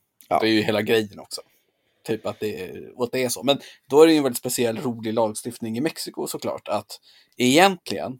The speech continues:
Speaker 2: så får ju inte en sittande president, eh, delta i midterms elections, för att
Speaker 1: Nej.
Speaker 2: han får inte uttala sig politiskt om något som staten gör. Jag, jag förstår inte riktigt. Och det här har varit uppe och vänt i Högsta domstolen tidigare och så. Men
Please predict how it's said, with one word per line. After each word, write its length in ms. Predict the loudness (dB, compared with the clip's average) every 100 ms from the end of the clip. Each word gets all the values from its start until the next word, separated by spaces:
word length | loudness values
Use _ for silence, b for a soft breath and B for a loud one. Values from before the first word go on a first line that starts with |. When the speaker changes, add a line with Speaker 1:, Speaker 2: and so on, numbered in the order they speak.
| _
Speaker 2:
så 140 | -12
får 300 | -10 0 2
ju 120 | 2
inte 220 | -2 -10 -20
en 160 | -12
sittande 460 | -10 -10 -12 -16 -14
president, 560 | -12 -14 -12 -14 -16 _ _ -16
eh, 320 | -14 -12 -16 -18 _ _ _ -6
delta 560 | -2 -2 -4 -2 0
i 40 | 0
midterms 580 | -2 -4 -8 -10 -10 -10
elections, 640 | -12 -14 -16 -16 -16 -12
för 60 | -10
att 120 | -4
Speaker 1:
Nej. 300 | 0 0 -2 -10 _ _ _
Speaker 2:
han 160 | -4
får 120 | -2 0
inte 120 | -2
uttala 280 | -2 -4 -6
sig 120 | -8
politiskt 760 | -8 -6 -6 -8 -10 -12 -12
om 120 | -12 -14
något 180 | -14
som 220 | -16 -14 -12
staten 500 | -8 -8 -8 -6 2
gör. 320 | 4 6 4
Jag, 180 | 0 -2
jag 100 | -6
förstår 340 | -4 -2 -2
inte 120 | -4
riktigt. 140 | -6 -4
Och 60 |
det 80 | 2
här 140 | 6 6
har 60 |
varit 160 | 6 0
uppe 140 | -4
och 80 | 0
vänt 280 | 0 0 -6
i 20 |
Högsta 220 | -8 -8
domstolen 640 | -8 -10 -10 -10 -10 -10
tidigare 600 | -10 -10 -8 -6 -4 -6
och 140 | -10 -16
så. 140 | -18 -8
Men 140 | -6